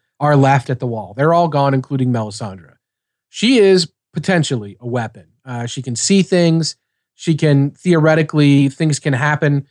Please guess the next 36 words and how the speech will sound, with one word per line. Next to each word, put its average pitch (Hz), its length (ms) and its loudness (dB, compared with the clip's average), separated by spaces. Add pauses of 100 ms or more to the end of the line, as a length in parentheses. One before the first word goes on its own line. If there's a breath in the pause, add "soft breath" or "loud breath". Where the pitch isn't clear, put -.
(240)
Um, 139 260 -2
we 165 160 4
had 156 180 4
a, 135 280 2 (380)
a, 127 60 -20
we 151 140 0
had 147 180 4
an 135 140 2
email 156 360 4
from 131 200 0
Marcus 139 520 0
last 127 300 0
week 135 280 0 (460)
that 147 160 -2
pointed 165 320 2
out 143 280 0
that 135 200 -4
Melisandre 156 580 2
and 143 100 2
Stannis 139 380 0
had 131 180 -4
previously 139 500 2
dropped 127 260 2
three 143 280 0
leeches 131 360 4
into 135 200 4
the 143 160 2
fire. 143 440 0 (300 soft breath)
One 156 240 2
was 165 160 4
on 165 140 2
Robb 151 280 0
Stark. 143 480 -2
He 113 80 -12
was 120 140 -4
stabbed. 135 460 0